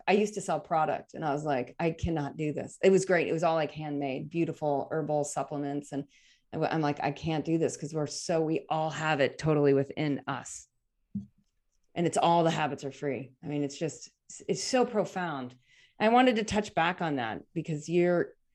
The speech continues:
when the, when we actually are in a fasting rhythm and some of the other wild habits that are absolutely outrageous, like urine therapy, uh, which is actually like a hydration, a food, and a, and a perfect medicine. It's like at certain levels, the body becomes,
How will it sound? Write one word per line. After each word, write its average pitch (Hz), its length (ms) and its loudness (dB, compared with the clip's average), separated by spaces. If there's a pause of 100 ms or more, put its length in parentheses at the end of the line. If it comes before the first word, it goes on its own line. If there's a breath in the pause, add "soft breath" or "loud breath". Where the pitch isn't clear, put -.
(360)
when 196 200 4
the, 208 200 6
when 202 200 6
we 196 160 8
actually 196 480 0
are 170 160 -2
in 175 220 -2
a 165 80 0
fasting 160 500 -4
rhythm 190 340 0
and 151 140 -2
some 175 140 -2
of 170 60 0
the 170 140 0
other 160 220 2
wild 147 240 2
habits 143 320 -4
that 147 100 -2
are 135 120 0
absolutely 147 380 0
outrageous, 139 640 -2
like 127 200 -2
urine 156 240 0
therapy, 123 580 -4 (580 soft breath)
uh, 127 260 2 (100)
which 165 220 0
is 147 120 0
actually 160 400 2
like 139 200 2
a 117 340 2
hydration, 180 920 0
a 156 60 -6
food, 170 600 4 (380)
and 170 100 2
a, 151 220 0
and 165 220 4
a 156 40 2
perfect 160 420 -2
medicine. 160 600 -2 (420)
It's - 60 -16
like - 160 2
at 180 180 2
certain 175 320 4
levels, 175 540 2
the 170 120 -2
body 170 380 4
becomes, 160 460 0